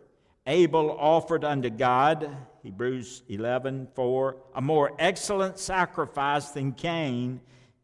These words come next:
that he obtained witness that he was righteous.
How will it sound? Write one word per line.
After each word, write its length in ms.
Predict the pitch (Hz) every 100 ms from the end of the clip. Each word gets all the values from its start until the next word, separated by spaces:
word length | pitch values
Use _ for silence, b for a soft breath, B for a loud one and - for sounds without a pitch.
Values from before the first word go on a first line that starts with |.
| b _ _ _ _
that 260 | 156 151 139
he 260 | 165 240
obtained 720 | 220 180 - 208 196 180 151 143
witness 600 | 233 - - 147 151 -
that 220 | 156 151
he 160 | 185
was 220 | 185 165 156
righteous. 1080 | 185 247 220 - - - - - - -